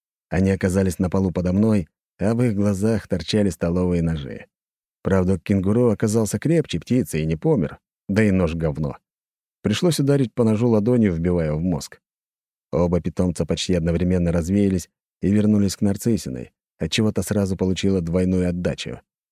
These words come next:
Скрикнув от боли, она потеряла сознание и рухнула на пол.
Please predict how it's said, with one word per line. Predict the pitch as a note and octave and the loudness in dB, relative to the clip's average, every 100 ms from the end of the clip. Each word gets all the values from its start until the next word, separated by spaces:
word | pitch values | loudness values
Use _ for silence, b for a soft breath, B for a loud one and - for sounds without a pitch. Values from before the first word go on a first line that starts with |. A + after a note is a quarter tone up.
| _ _ _ - | _ _ _ -12
Скрикнув | - F2+ E2 F2 D#2+ | -2 -2 0 -2 -2
от | E2+ | -2
боли, | E2+ G2+ G2 E2+ _ _ - | 0 2 2 -2 _ _ -2
она | F#2+ G#2+ | 0 0
потеряла | G2 G2+ G2+ F#2+ | 0 0 0 0
сознание | - F#2+ G2+ G#2+ G2+ G2 | 0 0 2 2 2 2
и | F2+ G#2 | 0 -2
рухнула | F#2+ F2+ F#2 F#2 | -2 0 0 0
на | F2 C#2 | 0 -4
пол. | - - | -8 -14